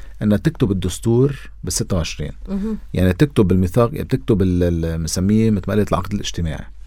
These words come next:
Speaker 1: وهون بدي أضوي على هيدي النقطة تنفهم كلمة الميثاق.
Speaker 2: نعم.
Speaker 1: فإذا هودي الشخصين كانوا موجودين بالنقاشات، وهودي الشخصين إجاهم فرصة بالثلاثة وأربعين إنه يكونوا هن قادة هذا البلد.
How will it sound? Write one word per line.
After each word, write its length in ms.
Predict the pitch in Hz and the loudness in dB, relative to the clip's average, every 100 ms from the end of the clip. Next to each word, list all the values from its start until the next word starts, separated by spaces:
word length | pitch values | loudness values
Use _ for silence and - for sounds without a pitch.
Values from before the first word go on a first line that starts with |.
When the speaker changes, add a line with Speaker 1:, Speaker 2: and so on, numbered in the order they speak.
| - - | -16 -8
Speaker 1:
وهون 300 | 90 120 160 | 2 4 6
بدي 160 | 123 110 | 6 4
أضوي 240 | 123 123 | 4 4
على 100 | 92 | 4
هيدي 140 | 95 101 | 2 0
النقطة 260 | 110 107 | -2 -2
تنفهم 320 | 101 110 - | -2 -2 -4
كلمة 240 | 85 98 87 | -4 -4 -2
الميثاق. 400 | 85 80 80 - - - - | -4 -6 -6 -8 -12 -10 -6
Speaker 2:
نعم. 220 | 185 143 | -4 -2
Speaker 1:
فإذا 160 | 90 90 | 2 4
هودي 240 | 131 170 | 6 6
الشخصين 400 | 147 135 - 139 | 4 0 2 4
كانوا 220 | 135 123 | 6 6
موجودين 320 | 120 107 143 | 4 4 4
بالنقاشات، 640 | 107 95 - - - - 87 | 4 2 -2 -8 -10 -10 -2
وهودي 180 | 143 | 0
الشخصين 460 | 131 123 - 123 107 - | 2 0 -2 0 -2 -2
إجاهم 380 | 101 123 101 87 | 0 2 2 0
فرصة 480 | - 120 - 82 - - - - - - | -2 -2 -2 -6 -8 -12 -16 -16 -16 -8
بالثلاثة 300 | - 135 131 | 0 4 6
وأربعين 380 | 120 107 123 127 | 6 6 6 4
إنه 180 | - 98 | 2 2
يكونوا 240 | 110 120 | 2 4
هن 580 | 104 120 110 110 117 127 - 69 - | 4 4 2 2 0 -2 -4 -10 2
قادة 340 | 127 113 110 | 6 6 4
هذا 120 | 95 | 0
البلد. 320 | 85 80 65 | 0 -2 -4